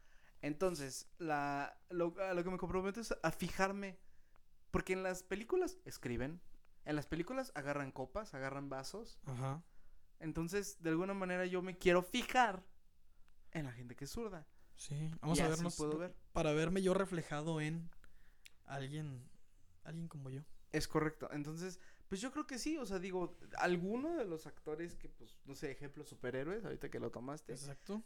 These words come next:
Speaker 1: debe de haber sido zurdo. Alguno.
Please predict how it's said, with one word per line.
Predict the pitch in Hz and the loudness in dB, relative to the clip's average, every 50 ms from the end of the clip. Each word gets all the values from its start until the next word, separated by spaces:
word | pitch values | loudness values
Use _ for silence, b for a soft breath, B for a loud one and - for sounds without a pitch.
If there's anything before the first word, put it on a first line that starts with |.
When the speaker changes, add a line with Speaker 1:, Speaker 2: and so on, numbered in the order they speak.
| - - | -8 -14
Speaker 1:
debe | 135 131 170 170 156 156 175 165 156 131 | -2 2 4 4 4 4 4 2 2 2
de | 131 123 | -2 -6
haber | 120 120 120 127 123 123 | -6 -6 -6 -6 -8 -8
sido | - - 127 117 113 110 92 - - | -8 -8 -8 -8 -8 -8 -8 -10 -10
zurdo. | - - - 214 269 311 311 233 151 - - - - - - - - - - - 139 | -10 -2 0 2 4 4 2 2 0 -2 -2 -8 -16 -16 -16 -18 -20 -18 -6 -2 2
Alguno. | 160 160 151 147 139 147 180 247 311 370 269 147 120 120 | 2 2 2 2 -2 -2 -4 -4 -4 -4 -6 -8 -8 -12